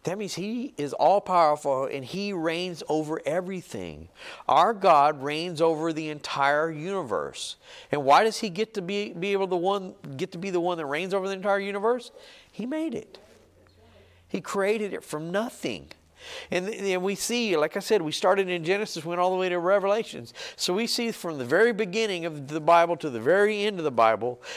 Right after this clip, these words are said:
which is the very beginning of creation to the very end where God does what he wants to with his creation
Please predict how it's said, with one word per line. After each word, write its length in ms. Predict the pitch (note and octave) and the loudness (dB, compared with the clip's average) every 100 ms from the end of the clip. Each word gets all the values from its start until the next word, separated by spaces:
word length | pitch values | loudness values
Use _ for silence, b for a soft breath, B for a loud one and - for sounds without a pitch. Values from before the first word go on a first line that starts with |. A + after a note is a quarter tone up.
| B | B
which 180 | - D#3+ | -2 -2
is 100 | D#3 | -2
the 100 | C3+ | -2
very 300 | A#2+ E3 G#3 | 4 6 6
beginning 440 | F#3 F3+ G3+ G3 E3+ | 2 0 -2 -2 -6
of 100 | - | -4
creation 580 | G3 F#3+ F#3 - C#3+ | 0 0 0 -4 -8
to 140 | B2 D3+ | -6 -4
the 120 | C#3+ | -2
very 380 | C3+ F3 E3+ F3 | 0 0 0 -2
end 320 | G3 F3 D3+ - B B | -2 -4 -8 -14 B B
where 160 | - D#3 | -2 2
God 320 | C#3+ E3 E3 | 6 4 4
does 200 | E3+ E3+ | -2 -2
what 140 | F3 | -2
he 80 | E3+ | -2
wants 320 | D#3+ F#3 - | -4 -6 -6
to 100 | - | -6
with 140 | C#3 A2+ | -4 -4
his 120 | G#2+ | -6
creation 580 | - A2+ G2+ G2+ D3 | -6 -4 -4 -6 -10